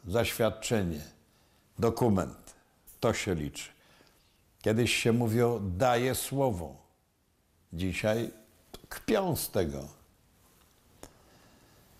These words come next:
Prawda nie potrzebuje wielu słów. Powiedz prawdę.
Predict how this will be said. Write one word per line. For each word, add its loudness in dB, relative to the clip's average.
Prawda 2
nie 2
potrzebuje 2
wielu 2
słów. -4
Powiedz 0
prawdę. -2